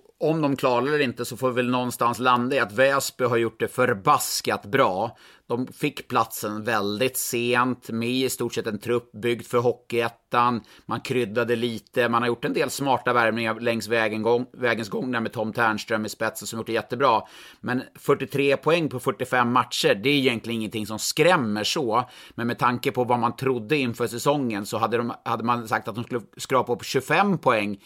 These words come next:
Ja, någonstans där kanske det landar, så att jag tycker att de har överraskat positivt på mig. Och man, man har också ett eget spel. Man, man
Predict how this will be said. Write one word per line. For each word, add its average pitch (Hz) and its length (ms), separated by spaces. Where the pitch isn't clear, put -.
Ja, - 80
någonstans 120 600
där 101 220
kanske 107 280
det 107 40
landar, 113 440
så 120 100
att 95 100
jag 113 140
tycker 165 200
att 135 60
de 117 140
har 113 80
överraskat 107 560
positivt 139 640
på 110 80
mig. 98 240
Och 110 60
man, 139 180
man 170 140
har 135 280
också 135 220
ett - 120
eget 123 440
spel. - 440
Man, 156 240
man 156 340